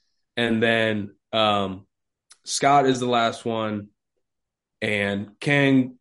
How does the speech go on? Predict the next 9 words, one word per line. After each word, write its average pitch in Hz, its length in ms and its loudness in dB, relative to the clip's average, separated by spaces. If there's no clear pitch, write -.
comes 135 300 0
out 123 140 0
of 120 40 -4
nowhere. 113 500 -6
Dude, 120 380 -2
uh, 131 120 -8
Jonathan 131 440 2
Major's 120 320 -2
arm, 120 560 -2